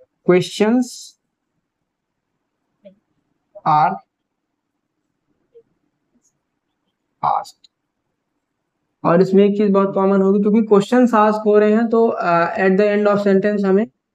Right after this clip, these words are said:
question mark भी देखने को मिलेगा। इसके कुछ examples अगर हम देखें तो, अ, कुछ ऐसे examples हो सकते हैं,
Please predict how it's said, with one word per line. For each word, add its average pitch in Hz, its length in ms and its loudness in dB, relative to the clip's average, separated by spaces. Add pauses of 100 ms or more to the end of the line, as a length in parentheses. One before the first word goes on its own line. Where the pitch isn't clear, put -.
(120)
question 160 300 -2
mark 185 260 0
भी 165 160 2
देखने 175 320 0
को 180 80 -4
मिलेगा। 180 360 -2 (840)
इसके 180 240 -2
कुछ 180 180 0
examples 175 480 0
अगर 180 160 0
हम 175 140 0
देखें 170 280 0
तो, 180 320 2
अ, 143 460 0
कुछ 175 200 2
ऐसे 165 260 0
examples 170 400 0
हो 170 140 0
सकते 170 180 -2
हैं, 226 180 -2